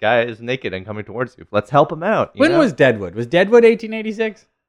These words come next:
Speaker 1: I've never watched Deadwood.
Speaker 2: Oh, that won't help then.
Speaker 1: No, <laughs> well, I really
Speaker 2: I
Speaker 1: wanna
Speaker 2: watched a
Speaker 1: listen.
Speaker 2: couple episodes, and I was
Speaker 1: Yeah.
Speaker 2: like, "Eh, that's not for me."
Speaker 1: No,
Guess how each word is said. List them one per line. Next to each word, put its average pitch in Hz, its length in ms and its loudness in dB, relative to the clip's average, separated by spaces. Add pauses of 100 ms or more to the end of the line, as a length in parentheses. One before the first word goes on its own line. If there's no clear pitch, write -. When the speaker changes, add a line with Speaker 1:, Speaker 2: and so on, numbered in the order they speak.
(220)
Speaker 1:
I've 107 80 -16
never 117 220 -8
watched 113 240 -10
Deadwood. 85 480 -10
Speaker 2:
Oh, 107 180 -2
that 104 140 -6
won't 104 160 -6
help 110 200 -8
then. 90 180 -12 (120)
Speaker 1:
No, 113 300 2
<laughs> - 40 -4
well, 175 340 6
I 160 140 4
really 147 380 4
Speaker 2:
I - 40 -6
Speaker 1:
wanna 160 160 2
Speaker 2:
watched 302 140 0
a 262 80 -2
Speaker 1:
listen. - 20 -2
Speaker 2:
couple 175 280 2
episodes, 139 500 0
and 127 40 -4
I 131 40 -4
was 127 80 -6
Speaker 1:
Yeah. 120 80 -4
Speaker 2:
like, - 140 -6
"Eh, 294 160 -14
that's 196 140 -6
not 110 140 -6
for 85 100 -18
me." 73 60 -20 (120)
Speaker 1:
No, 123 280 -4